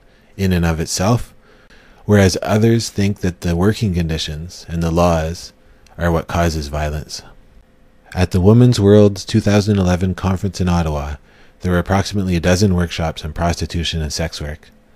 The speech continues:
The majority were about ending prostitution, whereas only a couple focused on decriminalization, reducing stigma, and advocating for sex worker rights. This interview is with three people in groups advocating for sex worker rights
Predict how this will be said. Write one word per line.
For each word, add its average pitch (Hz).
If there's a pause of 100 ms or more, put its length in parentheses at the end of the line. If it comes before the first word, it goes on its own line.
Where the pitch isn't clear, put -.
(480)
The 95
majority 113
were 107
about 90
ending 101
prostitution, 80 (440)
whereas 104
only 117
a 101
couple 101
focused 90
on 82
decriminalization, 87 (680)
reducing 92
stigma, 85
and 80
advocating 85
for 82
sex -
worker 82
rights. 76 (1160)
This 127
interview 101
is 95
with 90
three 127
people 95
in 87
groups 90
advocating 90
for -
sex -
worker 92
rights 80